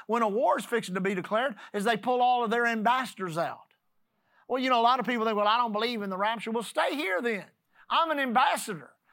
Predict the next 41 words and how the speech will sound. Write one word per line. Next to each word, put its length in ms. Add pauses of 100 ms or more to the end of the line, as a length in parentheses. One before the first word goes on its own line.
(160)
They're 100
gonna 200
take 240
me 160
out 240
of 80
here, 240
amen, 420
before 200
any 80
of 40
that 180
stuff 240
happens. 640 (580)
I'm 140
so 160
glad 320
they 160
are, 240
aren't 240
you? 220 (1500)
So 280
we 160
saw 340
not 260
only 300
that, 240
but 200
the, 140 (160)
what 160
I 160
think 300
is 160
just 260
the 100
capstone 680
truth 380
of 120
the 120
entire 480
chapter 520